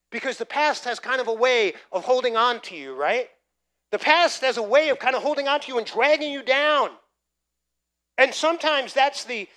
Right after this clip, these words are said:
the negative past, the painful past.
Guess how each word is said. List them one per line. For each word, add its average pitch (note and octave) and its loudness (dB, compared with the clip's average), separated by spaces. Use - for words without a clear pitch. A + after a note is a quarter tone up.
the A3 -4
negative D4 0
past, E3+ 0
the - -16
painful D#4 -2
past. G3+ 0